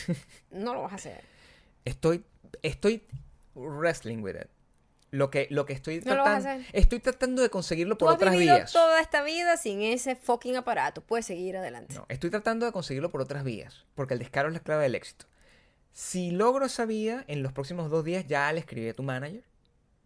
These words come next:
Speaker 1: Estamos, estamos tratando de conseguirlo de otra forma.
Speaker 2: Estamos moviendo nuestras influencias.
Speaker 1: Estamos moviendo nuestras
Speaker 2: Ok.
Speaker 1: influencias porque Best Buy fue, fue tu cliente, entonces estamos tratando de utilizar ese, e-,
Speaker 2: Ok.
Speaker 1: ese poder
Speaker 2: <laughs> Es verdad.
Speaker 1: a ver qué podemos hacer por ahí, pero si no,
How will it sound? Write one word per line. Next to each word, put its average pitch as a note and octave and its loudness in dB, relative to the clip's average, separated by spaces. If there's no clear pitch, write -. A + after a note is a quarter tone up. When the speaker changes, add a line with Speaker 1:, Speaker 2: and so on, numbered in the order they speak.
Speaker 1:
Estamos, C3 -4
estamos E3 -4
tratando C#3 -2
de D3 -4
conseguirlo B2 -4
de A#2 2
otra A2+ -4
forma. B2+ -2
Speaker 2:
Estamos D4 6
moviendo D4+ 2
nuestras D4+ 0
influencias. A3+ 0
Speaker 1:
Estamos G#3+ 8
moviendo F#3+ 4
nuestras F#3+ 0
Speaker 2:
Ok. E3 4
Speaker 1:
influencias A3 6
porque F3+ 4
Best C3+ 2
Buy E3 8
fue, F3+ 0
fue D#3 -2
tu - -8
cliente, C3+ 0
entonces B2+ -6
estamos C#3 -6
tratando B2 -2
de D3+ 0
utilizar A#2+ -2
ese, B2+ 2
e-, C#3 2
Speaker 2:
Ok. C#3 -2
Speaker 1:
ese D#3 0
poder C#3+ 4
Speaker 2:
<laughs> - -20
Es A3 -10
verdad. F#3+ -8
Speaker 1:
a A#2+ 4
ver B2+ 4
qué C#3+ -2
podemos D3 2
hacer B2+ -2
por D3+ 0
ahí, E3+ 4
pero D3+ 6
si C#3+ -4
no, G#3 2